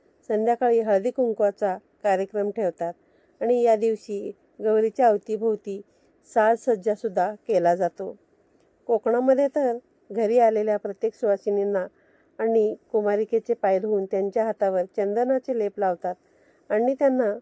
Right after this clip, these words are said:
भिजवलेले हरभरे आणि फळांनी त्यांची ओटी भरतात.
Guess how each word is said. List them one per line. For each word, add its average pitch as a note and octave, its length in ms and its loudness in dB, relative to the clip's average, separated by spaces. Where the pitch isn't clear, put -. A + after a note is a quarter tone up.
भिजवलेले B3+ 600 2
हरभरे A3 580 0
आणि A3 440 0
फळांनी A3+ 400 2
त्यांची G#3 440 -4
ओटी G3 360 -2
भरतात. F3 420 -4